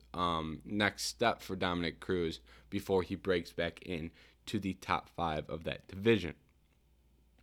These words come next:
So that's where I've got, um, matchmaking there. Marlon versus Dom Cruz, and then Merab's gonna have to wait it out so we can get someone ranked higher than him. And then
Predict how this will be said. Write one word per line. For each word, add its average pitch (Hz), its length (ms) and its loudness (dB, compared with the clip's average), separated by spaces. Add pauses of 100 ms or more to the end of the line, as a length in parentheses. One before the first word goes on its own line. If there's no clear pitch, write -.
(720)
So - 160 0
that's 117 240 6
where 110 100 6
I've 90 140 0
got, 87 320 2 (380)
um, 85 400 2
matchmaking 90 580 2
there. 101 360 6 (380)
Marlon 95 560 8
versus 92 320 2
Dom 87 380 2
Cruz, 120 440 8 (240)
and 98 120 0
then 95 100 4
Merab's 85 560 0
gonna 87 160 -4
have 76 100 -8
to - 80 -4
wait 90 180 0
it 85 120 -2
out 78 280 -2
so - 120 -8
we 90 80 -2
can 90 100 -4
get 85 220 -2
someone 85 480 -4 (320)
ranked 87 300 0
higher 80 220 -2
than 71 180 -8
him. - 280 -4 (1600)
And 110 160 4
then 113 240 6